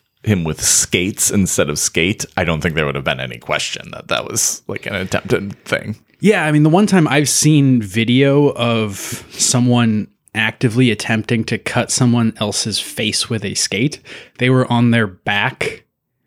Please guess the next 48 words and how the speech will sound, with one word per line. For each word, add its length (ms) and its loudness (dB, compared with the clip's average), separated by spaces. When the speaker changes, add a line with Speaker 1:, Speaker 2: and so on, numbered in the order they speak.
Speaker 2:
and, 260 0
like, 360 -4
kicking 460 -2
up 220 -4
at 180 -4
their 160 2
face 640 0
with 240 -4
two 220 2
feet. 440 2
It 160 4
was 200 -4
crazy. 680 -2
Speaker 1:
Oh 180 0
my 180 -4
God. 580 -2
Hopefully 320 -4
that 160 -4
was 80 -10
in 100 -12
Russia. 500 -10
Speaker 2:
It 60 -12
was, 180 -6
like, 140 -4
a 40 -4
recording 420 -2
from 180 -6
the 100 -2
Live 380 -8
Barn 300 -6
feed, 500 -6
and 100 0
they 60 -2
were, 160 -2
like, 380 -6
contemplating 520 0
going 160 2
to 60 -2
the 60 -4
police 360 -4
with 140 -10
it 100 -12
or 40 -6
Speaker 1:
Yeah, 200 0
Speaker 2:
something. 120 -2
Speaker 1:
banned 240 2
for 120 0
life. 360 -2